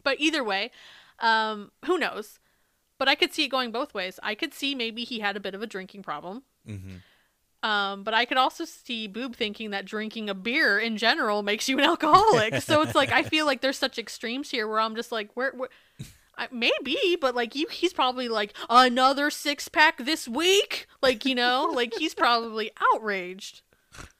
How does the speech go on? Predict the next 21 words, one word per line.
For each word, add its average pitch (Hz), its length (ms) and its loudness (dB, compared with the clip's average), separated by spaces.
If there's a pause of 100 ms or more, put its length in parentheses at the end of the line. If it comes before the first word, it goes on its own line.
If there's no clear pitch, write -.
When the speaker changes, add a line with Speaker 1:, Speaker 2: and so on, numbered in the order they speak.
(180)
Speaker 1:
this 214 380 -4
week. 208 560 -8 (1400)
More 247 240 0
Natty 240 420 4
Light, 233 640 0
another 254 480 0
six 262 440 -8
pack. 320 400 0 (1500)
Speaker 2:
It 156 80 -6
reminds 143 420 -2
me 135 120 0
of, 101 320 -8 (400)
uh, 92 380 -4 (280)
referencing, 110 400 0
I've 120 160 0
referenced 117 400 0
this 110 160 -4
before, 104 360 -4
but 95 160 -6
in 101 120 -8
Community, 104 640 -6